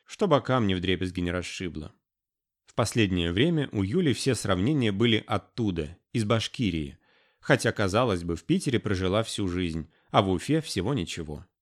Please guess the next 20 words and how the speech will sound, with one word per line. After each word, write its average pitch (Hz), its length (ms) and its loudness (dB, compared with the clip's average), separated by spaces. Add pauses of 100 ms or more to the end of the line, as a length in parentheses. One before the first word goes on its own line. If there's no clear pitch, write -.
(760)
Хорошо, 131 480 2
хоть 233 260 2
она 156 180 4
ни 147 120 6
о 123 120 6
чем, 160 300 2
кроме 127 340 2
развода, 127 680 2
отцу 110 340 -2
не 147 120 4
рассказала. 95 840 0 (280)
В - 60 -8
запале 98 420 2
ссоры 156 400 0
долго 120 300 2
ли 95 100 2
не 90 120 0
удержаться? 87 720 -6 (340)
Справилась. 82 760 -2 (180)
Молодец. 90 580 -2